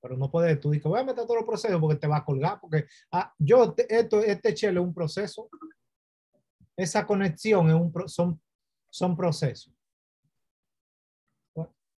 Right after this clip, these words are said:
Míralo ahí, que yo tengo una tercera conexión que está por ahí, ¿la ves? Por eso me decía que esta es la T T Y uno.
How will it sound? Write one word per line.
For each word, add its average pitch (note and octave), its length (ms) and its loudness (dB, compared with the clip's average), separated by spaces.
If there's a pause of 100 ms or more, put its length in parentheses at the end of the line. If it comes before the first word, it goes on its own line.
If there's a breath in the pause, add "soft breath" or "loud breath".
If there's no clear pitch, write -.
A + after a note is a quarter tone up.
(120)
Míralo F3+ 420 4
ahí, D3 180 4
que C#3+ 140 0
yo D#3 140 0
tengo E3+ 200 -2
una E3+ 220 -2
tercera E3 420 -2
conexión D#3 480 0
que C3+ 100 -10
está C#3+ 200 -6
por D#3 160 2
ahí, C#3 180 2
¿la C#3 140 0
ves? F3+ 140 -2 (1400)
Por D3 160 0
eso D#3 240 0
me E3 120 2
decía F3 380 -2
que D#3 80 -4
esta D3+ 160 -2
es D#3 60 0
la D#3 160 0
T D#3 80 -4
T D#3+ 140 -4
Y D#3+ 120 0
uno. C#3+ 340 -2